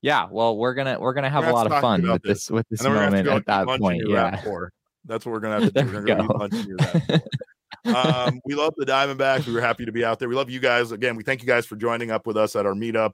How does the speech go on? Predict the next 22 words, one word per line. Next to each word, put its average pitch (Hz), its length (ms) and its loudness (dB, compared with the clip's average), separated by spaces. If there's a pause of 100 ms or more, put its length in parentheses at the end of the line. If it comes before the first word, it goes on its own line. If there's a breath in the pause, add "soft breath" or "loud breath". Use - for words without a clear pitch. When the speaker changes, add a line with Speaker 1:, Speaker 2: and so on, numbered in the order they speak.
(380 soft breath)
Speaker 2:
Uh, 107 80 2
it 117 40 6
was 127 100 0
great 185 200 4
to - 60 -6
see 139 340 2
everybody. 120 440 4
It 117 40 2
was 107 100 -4
great 113 220 0
to 104 60 -10
see, 113 480 -6
uh, 110 380 0
Chase 202 220 -2
Field 139 280 0
one 127 200 2
last 123 240 2
time 110 260 2
before 110 340 2
it 101 60 -4
kind 120 220 -4
of 110 100 -6